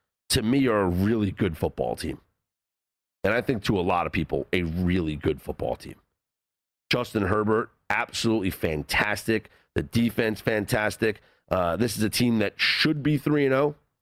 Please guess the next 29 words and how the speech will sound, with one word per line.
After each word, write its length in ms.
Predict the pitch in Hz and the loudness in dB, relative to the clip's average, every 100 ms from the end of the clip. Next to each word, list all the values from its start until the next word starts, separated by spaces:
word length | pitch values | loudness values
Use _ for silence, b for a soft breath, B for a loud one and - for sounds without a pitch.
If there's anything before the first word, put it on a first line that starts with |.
| _ _ _ _ _ - | _ _ _ _ _ -4
That 200 | 110 104 | -4 0
game 220 | 123 143 | 2 4
against 280 | 123 131 - | 2 0 -2
the 80 | 101 | -2
Cowboys, 720 | 123 127 117 131 131 117 - | 0 2 2 2 2 0 -2
the 100 | 87 | -4
officiating 600 | 87 131 - 139 127 127 | 0 0 2 2 4 2
was 120 | 113 | 2
ridiculous. 640 | 101 - 113 - 120 123 90 | 0 0 -2 0 2 2 0
I've 120 | 85 | -2
talked 280 | 104 107 104 | -2 -2 0
about 220 | 117 120 | 2 2
it 60 | |
ad 120 | 120 107 | 2 2
nauseum. 540 | 110 110 104 117 120 | 2 2 2 2 2
It 160 | - - | -2 -2
cost 300 | 110 110 - | -2 0 -2
them 180 | 120 | 0
the 60 | 117 | 0
game, 420 | 101 107 107 113 b b b b | 2 2 2 0 b b b b
but 120 | - 92 | -4 -2
they 100 | 82 | 0
very 300 | 104 123 123 | 0 2 2
well 200 | 120 117 | 2 0
could 220 | - 98 | -2 0
be 120 | 107 | -2
three 280 | - 110 98 | 0 0 0
and 80 | 95 | 0
oh. 200 | 69 | 0